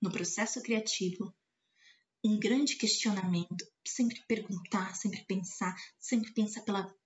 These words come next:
prismas novos, por outras versões, como seria a visão do outro, com respeito, com sempre um pouco de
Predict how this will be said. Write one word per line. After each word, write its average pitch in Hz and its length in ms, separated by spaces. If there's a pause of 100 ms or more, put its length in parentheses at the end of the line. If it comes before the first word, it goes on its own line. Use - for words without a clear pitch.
(140)
prismas 214 580
novos, 180 680 (320)
por 226 140
outras 233 380
versões, 190 800 (200)
como 277 180
seria 233 340
a 208 40
visão 226 360
do 220 300
outro, 214 640 (540)
com 185 120
respeito, 185 840
com 180 320 (920)
sempre 214 600
um 214 220
pouco 208 540
de 180 480